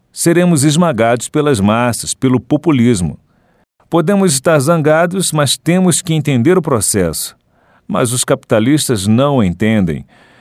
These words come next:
Eu tenho falado com alguns deles e digo: "As massas vão afogá-los.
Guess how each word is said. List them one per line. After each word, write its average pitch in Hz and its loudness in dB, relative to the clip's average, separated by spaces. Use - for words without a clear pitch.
Eu - -2
tenho 202 0
falado 185 0
com 180 0
alguns 160 0
deles 156 2
e 113 0
digo: 80 -8
"As 156 -2
massas 175 0
vão 151 -2
afogá-los. 104 -2